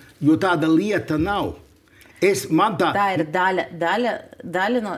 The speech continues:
Speaker 2: es runāju tautas valodā, bet šī ir daļa no citas lietas, un tā būtība tur ir par tiem stipendiātiem, un prokuratūrā
Speaker 1: Mhm.
Speaker 2: stāv mapīta.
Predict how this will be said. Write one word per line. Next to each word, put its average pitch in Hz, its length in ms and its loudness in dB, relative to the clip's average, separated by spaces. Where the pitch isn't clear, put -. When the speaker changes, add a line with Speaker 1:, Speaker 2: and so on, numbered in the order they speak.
Speaker 2:
es 180 240 -6
runāju 196 320 -6
tautas 175 320 -6
valodā, 147 480 -2
bet 147 240 -8
šī 180 200 -6
ir 151 100 -10
daļa 233 240 -2
no 208 100 -6
citas 240 380 -4
lietas, 208 360 0
un 165 140 -4
tā 156 160 0
būtība 220 560 -2
tur 240 160 0
ir 262 80 0
par 160 160 -6
tiem 139 180 -6
stipendiātiem, 147 800 -6
un 147 80 -4
prokuratūrā 220 640 2
Speaker 1:
Mhm. 226 80 -8
Speaker 2:
stāv 285 320 0
mapīta. 156 500 -4